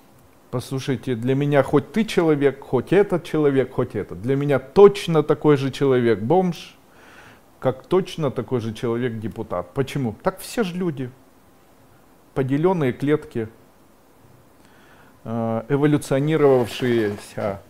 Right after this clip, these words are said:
червячки, которые добавили ножки, а так как были на червячков похожи, так и остались. Это какая разница? Ну и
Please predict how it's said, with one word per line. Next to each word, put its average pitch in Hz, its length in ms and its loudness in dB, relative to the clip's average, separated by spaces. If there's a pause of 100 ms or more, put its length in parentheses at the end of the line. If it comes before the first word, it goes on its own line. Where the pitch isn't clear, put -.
(100)
червячки, 131 680 -4 (320)
которые 120 380 -2
добавили 113 500 0
ножки, 113 600 -4
а 113 100 -6
так 131 220 -4
как 123 140 -4
были 139 260 -2
на 127 120 -2
червячков 110 560 -4
похожи, 101 380 -6
так 120 240 -6
и - 20 -2
остались. 110 500 -10 (1900)
Это 151 340 -12
какая 190 340 -8
разница? 107 480 -6 (920)
Ну 170 280 2
и 185 500 4